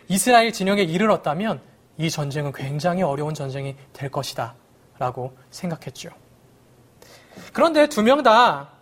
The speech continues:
두 이스라엘과 이 블레셋 다 어떻게 생각하고 있어요? 하나님의 언약궤 안에 마치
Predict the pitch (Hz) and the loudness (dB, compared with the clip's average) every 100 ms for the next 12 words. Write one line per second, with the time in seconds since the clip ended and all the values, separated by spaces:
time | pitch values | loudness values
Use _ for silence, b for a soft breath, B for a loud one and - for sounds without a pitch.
0 | b - 269 220 - 196 269 254 247 233 | b 0 2 2 0 -2 4 6 6 4
1 | 233 220 B B 190 214 - 190 226 233 | 4 4 B B -2 -2 2 0 0 -2
2 | 214 202 147 165 180 - 254 254 247 214 | 2 0 2 0 0 -2 -2 -2 -2 -2
3 | 139 - 127 139 _ _ _ b _ 196 | -4 -6 -10 -10 _ _ _ b _ 2
4 | 190 175 175 240 - _ 143 156 190 214 | 2 2 -2 -2 -6 _ 0 2 2 0
5 | 214 147 135 196 202 131 - 202 240 | -2 -2 0 -2 -2 -6 -6 -6 -6